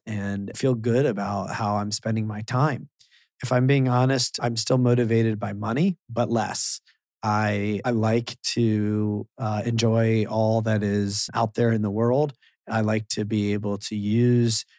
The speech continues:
money for good. I believe in conscious capitalism. I,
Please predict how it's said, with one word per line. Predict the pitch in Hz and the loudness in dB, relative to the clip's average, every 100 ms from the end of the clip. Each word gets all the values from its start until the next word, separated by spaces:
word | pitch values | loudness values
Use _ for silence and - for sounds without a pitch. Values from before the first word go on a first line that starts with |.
| _ _ | _ _
money | 113 113 113 113 113 110 | -2 0 2 2 2 -2
for | - 107 | -6 -6
good. | 107 107 139 180 156 _ | 0 2 2 0 -6 _
I | - | -8
believe | 104 104 104 110 113 123 123 | -4 -2 0 2 2 0 -2
in | 113 | -8
conscious | 113 110 113 - - | -8 -6 -6 -6 -8
capitalism. | - 110 113 123 120 127 135 156 151 _ _ _ | -4 -4 -2 0 2 2 2 0 -2 _ _ _
I, | 110 110 | -4 -2